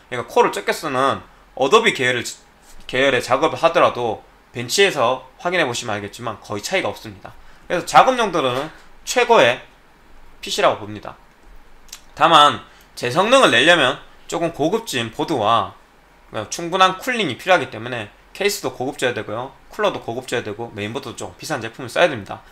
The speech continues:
다소 아직 가격이 비싼데 육십만 원 중반까지 내려가면은 정말 좋은 씨피유가 되지 않을까, 않을까 싶어요. 그래픽카드 같은 경우에는 일단 이 가격대 오기 시작하면 가성비를 슬슬 신경을 안 쓰기 시작합니다. 하, 어차피,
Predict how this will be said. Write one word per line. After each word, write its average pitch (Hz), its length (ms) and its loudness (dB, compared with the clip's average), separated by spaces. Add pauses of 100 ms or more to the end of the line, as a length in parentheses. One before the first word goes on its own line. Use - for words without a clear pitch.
(360)
다소 185 220 4
아직 156 420 2
가격이 139 340 -4
비싼데 120 540 -2 (340)
육십만 175 520 2
원 117 280 2
중반까지 117 460 0
내려가면은 123 600 0
정말 135 300 -2
좋은 123 200 -6
씨피유가 151 360 -2
되지 120 180 -4
않을까, 113 460 -2 (640)
않을까 139 360 2
싶어요. 127 560 0 (380)
그래픽카드 277 440 4
같은 202 240 8
경우에는 143 320 2
일단 233 500 4
이 320 140 4
가격대 285 320 10
오기 202 140 0
시작하면 185 500 4
가성비를 135 460 0
슬슬 120 500 -4 (280)
신경을 175 520 2
안 127 120 -2
쓰기 151 220 -6
시작합니다. 160 640 4 (320)
하, - 180 0
어차피, 185 840 4